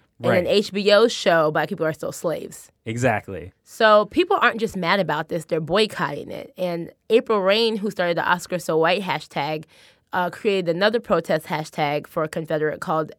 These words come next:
Speaker 1: No Confederate that she had people tweeting on Sunday during Game of Thrones.
Speaker 2: Right. It reached all the way to number one, and H B O actually responded to the hashtag No Confederate,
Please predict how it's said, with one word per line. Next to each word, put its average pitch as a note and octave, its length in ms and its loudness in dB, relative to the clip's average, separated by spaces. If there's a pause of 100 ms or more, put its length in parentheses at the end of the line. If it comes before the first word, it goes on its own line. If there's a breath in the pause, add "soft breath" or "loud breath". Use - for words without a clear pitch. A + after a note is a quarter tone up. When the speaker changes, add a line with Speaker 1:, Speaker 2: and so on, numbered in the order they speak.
(100)
Speaker 1:
No F3 240 0
Confederate C3+ 680 -4 (440 soft breath)
that F3 400 4
she - 280 -6
had F3+ 320 -2
people E3+ 580 -6 (300)
tweeting G3 340 -6
on D3+ 180 -4
Sunday G3 440 -2
during D#3 400 -2
Game D#3+ 240 2
of C#3+ 100 -6
Thrones. D#3+ 640 0 (160)
Speaker 2:
Right. A#2+ 340 2
It A#2 120 0
reached B2+ 360 0
all B2+ 140 4
the C3 80 0
way B2+ 160 0
to B2 100 -4
number A#2+ 300 0
one, A2+ 280 0
and G2+ 320 -6
H C3 260 0
B C#3+ 80 0
O C3+ 80 4
actually B2 400 0
responded D3+ 600 -2
to A2 460 -2
the G2+ 180 -2
hashtag G2+ 440 -4
No G2 160 -4
Confederate, G2+ 720 -8